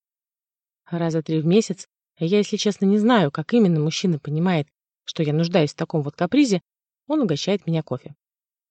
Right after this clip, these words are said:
Я выпиваю бодрящую чёрную жидкость из придорожного общепита по дороге на работу. Пластиковый стаканчик утилизируется в чёрный мешок, упаковка которых всегда лежала в карманчике на водительском сиденье.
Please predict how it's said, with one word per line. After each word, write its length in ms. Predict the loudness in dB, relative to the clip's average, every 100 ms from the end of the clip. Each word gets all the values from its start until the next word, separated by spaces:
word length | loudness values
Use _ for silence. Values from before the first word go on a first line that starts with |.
| _ _ _ _
Я 220 | -4 0 0
выпиваю 360 | 0 0 2
бодрящую 560 | 2 2 2 2 -2 -4
чёрную 460 | 0 0 0 -4
жидкость 420 | -2 -2 -2 -8 -10
из 100 | -6
придорожного 560 | 0 0 0 -2 -4
общепита 420 | -4 -4 -2 -2
по 120 | -2 -2
дороге 320 | 0 0 0
на 80 | 0
работу. 400 | 2 0 0 -8 _ _ _ -4
Пластиковый 460 | -2 -2 -6 -8
стаканчик 520 | -4 -4 0 0 -2 -8
утилизируется 680 | -4 -2 0 0 -2 -6
в 40 | -8
чёрный 300 | -6 -4 -4
мешок, 380 | 0 0 -2 -8 _ _ _ _
упаковка 500 | -4 -4 -2 -4 -4
которых 380 | -8 -2 -2 -2
всегда 320 | -4 -4 -2
лежала 360 | -4 -2 -2 -2
в 40 |
карманчике 600 | -4 -2 -2 -2 -8 -14 -16 _
на 100 | -4
водительском 520 | -4 -2 -4 -6 -6 -6
сиденье. 480 | -6 -8 -6 -10